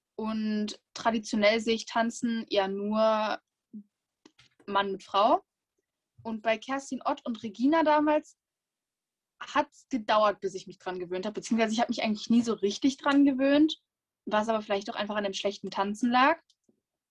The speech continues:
Wobei, also was heißt wobei? Dieses Jahr, also jetzt bei Nikolas und Vadim, habe ich mich dann wirklich, wie gesagt, gewundert, dass ich's gar nicht gewöhnungsbedürftig fand. Also ich fand's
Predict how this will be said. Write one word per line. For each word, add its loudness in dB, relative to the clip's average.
Wobei, 4
also -2
was -8
heißt -14
wobei? 2
Dieses 4
Jahr, 4
also -4
jetzt -6
bei 0
Nikolas -2
und -8
Vadim, 2
habe 2
ich -6
mich 2
dann -2
wirklich, -2
wie 0
gesagt, 0
gewundert, 0
dass -4
ich's -14
gar 2
nicht -4
gewöhnungsbedürftig -6
fand. -6
Also 0
ich -6
fand's 0